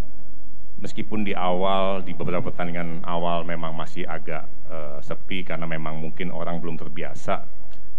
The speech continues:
tapi lambat laun di pertandingan-pertandingan berikutnya lawan Persija pun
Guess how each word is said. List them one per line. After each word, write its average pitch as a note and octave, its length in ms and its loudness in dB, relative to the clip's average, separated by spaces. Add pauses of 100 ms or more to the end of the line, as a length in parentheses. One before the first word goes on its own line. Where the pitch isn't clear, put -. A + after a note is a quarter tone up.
(120)
tapi A2 340 0 (560)
lambat F2+ 300 0
laun G2+ 480 0
di - 20 0
pertandingan-pertandingan F2 680 0
berikutnya F2+ 420 0 (140)
lawan F#2 240 0
Persija F#2+ 400 0
pun G#2+ 320 0